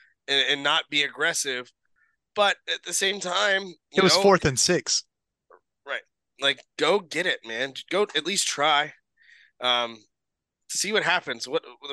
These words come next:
Speaker 1: you're, you're already beating the spread. You're already, you know, playing way better than you were expected to. You know, this is an actual game. Believe in your team and, and go after it, man. Go see what, what happens here.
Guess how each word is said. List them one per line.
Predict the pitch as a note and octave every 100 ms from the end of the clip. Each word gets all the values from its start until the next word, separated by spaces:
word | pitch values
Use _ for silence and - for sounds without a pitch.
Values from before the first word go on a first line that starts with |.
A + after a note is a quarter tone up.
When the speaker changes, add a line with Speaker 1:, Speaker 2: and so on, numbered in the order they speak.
| B2+ C3
Speaker 1:
you're, | D3 C3 _ -
you're | D3 C3+
already | F3+ F3 E3 D#3
beating | C#3 C#3+ C#3+ C3+
the | B2
spread. | - - F#2 F#2+
You're | A2+ A#2
already, | C#3+ D#3+ D#3 C#3+ C3 _ - - _ -
you | C3
know, | A2+ A#2 B2 - -
playing | D#3 E3 C#3+
way | D3
better | E3 D#3 D3
than | C3
you | C3
were | B2 A2+
expected | - C3+ B2 A2+ -
to. | A2 A2+ C#3 _ - _ _
You | C3
know, | B2 A#2+
this | D3+ -
is | E3+ E3
an |
actual | D#3 D#3+ - C#3+
game. | D3+ F#3 E3 D#3 _ _ _ _ _ _ _ _ -
Believe | F3 G#3 A#3
in | A3+
your | G3
team | F#3+ A3+ A#3+
and, | G3+ G3
and | F#3+ G3
go | G3+
after | F#3+ A3 - C3
it, | G2 -
man. | G#2+ D3
Go | D#3+ G3
see | G#3 - A3
what, | G#3+ G#3 -
what | E3+ F3+
happens | D#3 F3+ - C#3 A#2
here. | A#2+ F2+